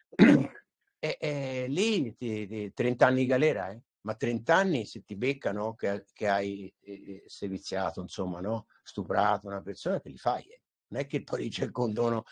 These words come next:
per buona condotta. Quindi in certe cose loro lo sanno bene e, e, e, e, e in certe cose non le fanno.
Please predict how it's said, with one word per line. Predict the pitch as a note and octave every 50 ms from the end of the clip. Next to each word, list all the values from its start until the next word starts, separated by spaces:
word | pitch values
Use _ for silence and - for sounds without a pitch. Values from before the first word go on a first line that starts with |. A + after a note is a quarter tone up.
| - - -
per | _ - A2 G#2+
buona | G2 A2+ A#2 A#2 A2 A2
condotta. | - A2+ G#2 F#2+ F#2 F2 - - F#2+
Quindi | - - F3+ D#3 C3
in | B2 B2
certe | - F3 F3 D#3+ - F#3+
cose | E3+ F3 D3+ B2 A2 - - A2
loro | A#2 C#3+ D3 B2+ A2+
lo | G#2+
sanno | G#2 - - A#2+ B2 A#2+ G#2+
bene | A#2 C3 A#2+ G#2+ G2+ G#2 A2+ - _ _ _ _ _ _ _ _ _
e, | - C3+ B2+ B2 A#2+ A#2+ A#2 A#2+
e, | C3+ B2+ A#2+ A#2+ A#2+ A#2 B2 A#2+ B2 B2 C3 B2+ B2 A#2+
e, | - - C3+ C3 B2+ B2+
e, |
e | - C#3 B2+ B2+ B2+ B2
in | - - D3+
certe | - - D#3 D3+ E3+
cose | F#3 G#3+ G3+ G3+ D#3
non | C3 A#2
le | A2 G2+
fanno. | - - C3+ A#2 F#2+ F2 F2 E2+ E2 -